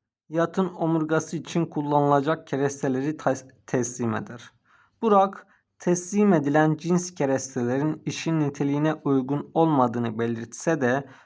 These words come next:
Ahmet bu konuda ısrarcı olur. Burak bunun üzerine itiraz etmese de bu keresteleri kullanmaz. Yerine başka cins keresteleri ısmarlar ve onları kullanır.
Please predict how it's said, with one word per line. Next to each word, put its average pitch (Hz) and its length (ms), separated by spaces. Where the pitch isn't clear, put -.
Ahmet 143 600
bu 185 120
konuda 160 480
ısrarcı 135 500
olur. 113 220
Burak 156 440
bunun 180 360
üzerine 131 420
itiraz 147 600
etmese 147 600
de 151 300
bu 160 100
keresteleri 131 800
kullanmaz. - 760
Yerine 190 460
başka 185 540
cins 165 400
keresteleri 160 640
ısmarlar 131 720
ve 165 100
onları 139 420
kullanır. - 560